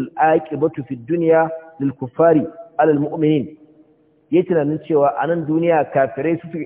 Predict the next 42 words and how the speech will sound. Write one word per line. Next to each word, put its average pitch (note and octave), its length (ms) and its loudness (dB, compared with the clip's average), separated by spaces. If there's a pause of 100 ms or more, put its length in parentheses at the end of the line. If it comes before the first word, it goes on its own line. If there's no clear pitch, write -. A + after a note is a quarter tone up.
(100)
su E3 160 -10
suke - 220 -4
cin D#3 100 -4
nasara D#3+ 380 2
akan D#3 240 -2
mu'minai, C#3+ 340 2 (500)
wa C3+ 120 2
li C#3+ 100 -2
ahli E3 240 2
al-fujuri D3+ 540 -2
ala D#3 260 2
ahli E3+ 300 2
al-birr, C#3+ 260 -2 (560)
cewa D#3+ 180 4
mutanen D#3+ 520 -2
banza E3 500 2
suke D#3 320 -10
cin D3+ 160 -8
nasara D3+ 320 0
akan D#3+ 240 -4
mutanen D3+ 320 -2
kirki, F3+ 320 -4 (400)
fa A#2+ 80 -2
hadha C#3+ 360 2
min D3+ 280 -2
jahlihi C#3+ 640 -2
bi C3 80 -4
wa'dillahi A#2 640 -2
ta'ala. C#2 240 -10 (240)
To B2+ 80 -8
wannan D3 160 -4
ya C#3+ 160 0
jahilci B2 400 -4
ne C3 80 -2
alƙawarin A2+ 480 -4
Allah, G2+ 180 -6
bai A2 160 -12
san D#3+ 120 -6
me D3 60 -2
alƙawarin A2 440 -4
Allah F2+ 160 -10
ba. - 80 -20